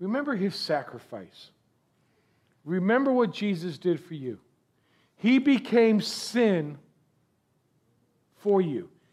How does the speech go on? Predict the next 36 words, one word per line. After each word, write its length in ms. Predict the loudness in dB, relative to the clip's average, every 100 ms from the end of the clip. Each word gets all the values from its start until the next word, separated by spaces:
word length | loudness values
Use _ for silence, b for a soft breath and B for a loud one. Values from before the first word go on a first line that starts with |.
| _ _
He 240 | -4 -4
had 420 | -6 -4 -2 -2
no 220 | 2 2
sin, 440 | 2 0 2 0 0
and 200 | -4 -6
he 160 | -4 -6
took 360 | -4 -4 -4 -2
all 220 | 0 2
of 80 | 0
our 200 | 0 -2
sin. 380 | -4 -6 -6 -10 b b b b
All 200 | 6 6
the 100 | 4
sin 280 | 0 2 4
you've 160 | 4 4
ever 240 | 4 4
done, 320 | 4 4 4
which 180 | 2 2
you 100 | 4
already 300 | 6 6 4
know 220 | 4 4
about, 440 | 4 2 0 -4 _ _ _ _ _
so 160 | 2
you 220 | 4 4 6
know 340 | 6 8 6
how 160 | 6 6
much 260 | 4 2
he's 200 | 0 -2
taken, 560 | 0 2 2 2 -4 -6 _ _ _ _ _ _ _ _ _ _
but 120 | -4
also 360 | 0 0 4 2
the 100 | 2
sin 240 | 2 2
in 200 | 4 2
your 100 | 0
future. 500 | -4 -6 -10 -10 -18